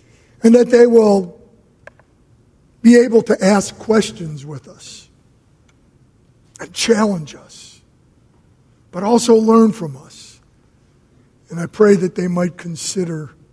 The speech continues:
your great love for them, that they might realize, Jesus, you went to the cross for them, for all of us,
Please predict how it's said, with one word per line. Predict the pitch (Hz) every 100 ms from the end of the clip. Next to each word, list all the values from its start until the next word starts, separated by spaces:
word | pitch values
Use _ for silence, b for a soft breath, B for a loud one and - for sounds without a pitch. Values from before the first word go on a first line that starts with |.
| _ _ _ _ _ _ 185
your | 185
great | 156 165 202 -
love | 156 139
for | - 147
them, | 143 - _ _ _ _ _ _ _ _ _ _ _ _ _ _ _ _ _ _ -
that | 208
they | 233 247
might | 226 226
realize, | 302 214 233 233 220 220 208 -
Jesus, | 214 202 185 202 - - _ _ _ _ _ _ _ _ _ _ _ _ _ _ _ _ _ _ -
you | 196
went | 185 170
to | -
the | 143 131
cross | - 151 131 _ - - _ _ _ _ _ _ _ _ _ _ _ _ _ _ _ _ _ _ _ _ _ _
for | - 175
them, | 202 196 123 - _ _ _ _
for | _ 180 170
all | 208 170
of | 123
us, | - - - -